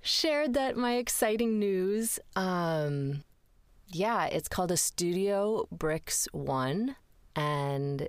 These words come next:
it is gorgeous. It's white, and it's sleek, and it has a glass door, and it feels really good.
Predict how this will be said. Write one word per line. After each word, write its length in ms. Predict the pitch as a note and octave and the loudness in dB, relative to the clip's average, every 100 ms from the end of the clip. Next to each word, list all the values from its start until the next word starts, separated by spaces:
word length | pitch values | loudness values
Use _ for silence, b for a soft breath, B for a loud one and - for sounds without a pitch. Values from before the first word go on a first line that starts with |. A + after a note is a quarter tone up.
| - | -6
it 180 | D#3 - | -4 -4
is 520 | - D3 C#3 C3+ - - C#3 | -2 -2 -2 -4 -6 -10 -8
gorgeous. 580 | - C#3 D3 - - - | -4 -2 -2 -2 -2 -2
It's 160 | D#3 - | -4 -4
white, 640 | E3 F#3+ F#3 F#3+ - - - | 0 0 2 0 -4 -6 -4
and 180 | D3 C#3+ | -4 -4
it's 200 | - - | -2 -2
sleek, 640 | - F3 F#3 F#3+ F#3 - | -2 -2 -2 -2 -2 -4
and 100 | D3+ | -4
it 80 | D3+ | -2
has 200 | D#3 D#3 | -2 -2
a 40 | |
glass 320 | D3 C3+ A#2+ | -2 -2 -2
door, 720 | C#3+ C3 D3+ F3 F3 F3 F3 - | -4 -2 0 0 0 0 -2 -2
and 420 | C#3 C#3 C3+ C3+ - | -2 -2 -2 -4 -6
it 300 | D#3 C#3+ - | -4 -6 -6
feels 320 | - E3+ E3 | -6 -2 -2
really 400 | D#3+ D#3 D#3+ D#3 | -2 0 0 0
good. 480 | C#3 D3+ D3+ D3 C#3+ | 0 0 0 0 -4